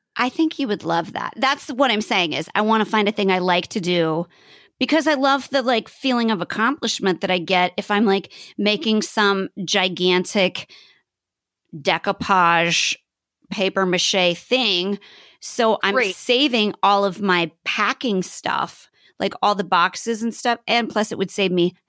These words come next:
Speaker 1: thousands of dollars in online shopping, I believe.
Speaker 2: Well, then I'm gonna just go ahead and hire you to find me spoons 'cause I need to up my spoon game before Terry comes back into town again, which you know that's gonna be <laughs> soon.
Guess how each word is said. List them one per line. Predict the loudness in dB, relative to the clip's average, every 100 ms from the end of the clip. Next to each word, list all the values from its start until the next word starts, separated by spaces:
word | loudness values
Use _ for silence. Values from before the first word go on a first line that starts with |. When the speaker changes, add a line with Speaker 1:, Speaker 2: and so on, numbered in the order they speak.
| _ -2
Speaker 1:
thousands | 0 0 0 -2
of | 0
dollars | 2 2 2 0
in | 2
online | 4 2 0
shopping, | 0 0 0 -2 -2
I |
believe. | -4 -6 -6 -8 -12 _ _
Speaker 2:
Well, | -2 0
then | 2 0
I'm | 2 0 0
gonna | -4 -4
just | -4 -6
go | -2
ahead | 0 2
and | 0
hire | 0 0 0
you | -2 -2
to |
find | -2 -2 -4 -2
me | -4
spoons | -6 -4 0 0 -2 -6 -10
'cause | -6 -2
I | 0
need | 0 -2
to | 2
up | 2 2
my | 0
spoon | -2 -2 -2 0
game | 0
before | 0 0 0
Terry | 0 -2 -4
comes | -6 -8 -2
back | -2 0
into | 0 0
town | 0 0 0
again, | 0 0 0
which | -2 -2
you |
know | 0 2
that's | 2 -2
gonna | -2 -2
be | -2 -6
<laughs> |
soon. | -8 -4 -2 -2